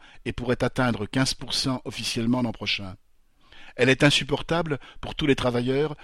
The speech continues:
dont le salaire ne suffit plus à payer les dépenses courantes, d'autant plus que le gouvernement prévoit une nouvelle hausse de la T V A de onze pour cent à treize pour cent, sauf pour les médicaments.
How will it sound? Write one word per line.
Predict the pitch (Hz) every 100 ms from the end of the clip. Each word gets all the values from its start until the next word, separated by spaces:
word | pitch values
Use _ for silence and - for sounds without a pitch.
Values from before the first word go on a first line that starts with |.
| - -
dont | 123
le | 131
salaire | - 156 170
ne | 143
suffit | - - -
plus | - 175 131
à |
payer | - 135 135
les | 113
dépenses | 117 117 110
courantes, | - 113 117 139 - - - -
d'autant | - 135 143
plus | 131 175 -
que |
le | 123
gouvernement | 117 120 120 120 120 139 151 - -
prévoit | - 135 147 156
une | 120
nouvelle | 117 127 127 135
hausse | 156 156 123
de |
la | 123
T | 117 123
V | 117
A | 123 143 - -
de | - 110
onze | 160 151
pour | - 139 -
cent | - 143 -
à |
treize | 113 - 135
pour | - -
cent, | - 123 123 - -
sauf | - 123
pour | - 123
les |
médicaments. | 117 113 110 104 98